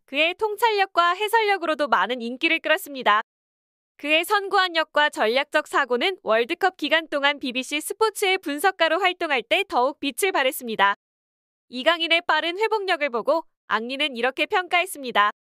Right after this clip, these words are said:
"네이마르와 이강인이 결장한 프리시즌은 오히려 이들에게 재충전의 기회였을 것입니다. 이번 경기력이 실망스러웠던 파리 생제르맹에는 아직 정식 경기를 치르기 전이라는 점이 다행입니다."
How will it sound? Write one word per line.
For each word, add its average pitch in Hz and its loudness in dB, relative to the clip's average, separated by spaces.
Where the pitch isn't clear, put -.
"네이마르와 320 2
이강인이 339 -2
결장한 277 0
프리시즌은 349 -2
오히려 392 2
이들에게 349 -2
재충전의 330 -2
기회였을 381 0
것입니다. 220 0
이번 320 0
경기력이 285 0
실망스러웠던 349 -2
파리 403 -2
생제르맹에는 339 -2
아직 220 -4
정식 269 -4
경기를 294 -2
치르기 285 -8
전이라는 269 -2
점이 214 -4
다행입니다." 277 0